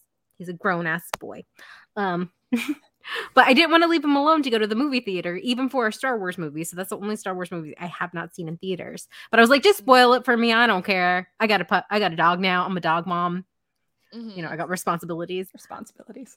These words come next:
Speaker 1: I can't go to the movies," <laughs> you know? And she's like, and she's like, "Maul's alive." I'm like, "Yeah, so." <laughs>
Speaker 3: I had
Speaker 2: Yeah,
Speaker 3: no
Speaker 2: and I
Speaker 3: idea. I had no idea 'cause I hadn't seen these T V shows. I hadn't really, like, got, like, I'd seen, like,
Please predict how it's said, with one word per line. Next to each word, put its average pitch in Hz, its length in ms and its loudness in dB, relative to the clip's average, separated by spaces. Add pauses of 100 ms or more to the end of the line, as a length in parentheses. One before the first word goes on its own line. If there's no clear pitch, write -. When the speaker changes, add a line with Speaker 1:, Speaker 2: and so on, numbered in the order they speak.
Speaker 1:
I 247 140 6
can't 302 340 6
go 269 100 12
to 240 60 8
the 226 80 6
movies," 233 640 0
<laughs> - 40 -12
you 247 100 -4
know? 226 200 -4 (640)
And 403 220 -2
she's 349 200 -6
like, 320 220 -4 (100)
and 320 320 -4
she's 302 120 -10
like, 302 160 -4
"Maul's 277 420 4
alive." 190 420 -2
I'm 196 100 -8
like, 233 180 -10
"Yeah, 226 320 0 (120)
so." 226 300 2
<laughs> - 1300 -2
Speaker 3:
I 277 100 2
had 466 200 0
Speaker 2:
Yeah, 254 160 6
Speaker 3:
no 226 80 6
Speaker 2:
and 349 80 2
I 254 40 0
Speaker 3:
idea. 339 380 0 (540)
I 320 100 0
had 349 80 -2
no 370 80 2
idea 359 220 0
'cause - 120 -6
I 269 80 2
hadn't 277 220 -4
seen 269 200 -8
these 269 320 -8
T 294 160 -8
V 285 140 -8
shows. 269 340 0
I 202 60 -2
hadn't 220 320 -4
really, 214 260 -4
like, 180 300 -4
got, - 240 -8
like, 208 200 -4
I'd 185 200 -4
seen, 208 280 -8
like, 175 160 -8